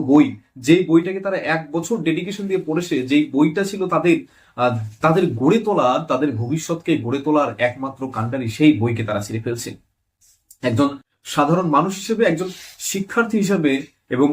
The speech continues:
একই সাথে বিদ্যা অনুরাগী হিসেবে কিন্তু এই বিষয়টা আমি এবং আমার মতো অনেকেই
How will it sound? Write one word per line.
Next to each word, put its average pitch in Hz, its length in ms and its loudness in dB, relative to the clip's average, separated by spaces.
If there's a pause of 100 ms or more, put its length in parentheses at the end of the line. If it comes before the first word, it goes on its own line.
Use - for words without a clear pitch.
(140)
একই 170 380 0
সাথে 175 260 0 (480)
বিদ্যা 147 400 0
অনুরাগী 170 340 4
হিসেবে 127 320 0
কিন্তু 117 260 -4 (160)
এই 165 160 6 (100)
বিষয়টা 147 360 -4 (180)
আমি 135 280 0 (120)
এবং 151 120 0 (100)
আমার 190 180 -2
মতো 208 140 -2
অনেকেই 175 320 0